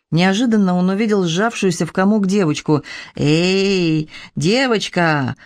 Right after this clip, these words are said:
рак Лори! Эй, ты чего здесь делаешь? Да ты чужая, ну-ка дуй отсюда!»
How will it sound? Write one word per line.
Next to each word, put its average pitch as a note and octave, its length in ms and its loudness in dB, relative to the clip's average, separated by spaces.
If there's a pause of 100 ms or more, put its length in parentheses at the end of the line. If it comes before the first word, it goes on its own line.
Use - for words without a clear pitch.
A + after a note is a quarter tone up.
(120)
рак G3+ 420 0
Лори! A3 760 0 (640)
Эй, G3 640 2
ты F#3 160 -2
чего G#3 300 0
здесь G3 260 0
делаешь? F3+ 480 0
Да C3 160 0
ты G3+ 200 -2
чужая, G#3 600 -2
ну-ка B3 400 0
дуй A#3 340 0
отсюда!» G#3 540 -2